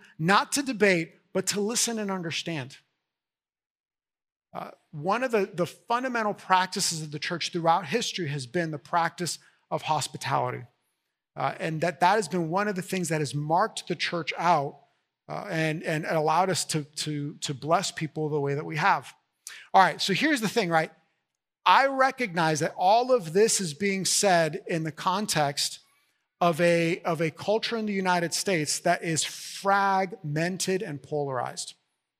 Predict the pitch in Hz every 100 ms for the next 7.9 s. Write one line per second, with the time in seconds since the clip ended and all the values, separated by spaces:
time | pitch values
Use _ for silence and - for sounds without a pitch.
0 | _ _ _ _ _ _ _ - 180 226
1 | 254 247 196 175 175 208 233 247 254 208
2 | 190 170 170 - 214 226 220 233 214 240
3 | 175 170 202 202 220 196 185 175 156 151
4 | 170 185 - 143 127 147 165 _ _ _
5 | _ - 185 180 - 196 - - - 240
6 | 262 269 - 202 196 175 - - 165 165
7 | 131 135 185 233 262 247 - -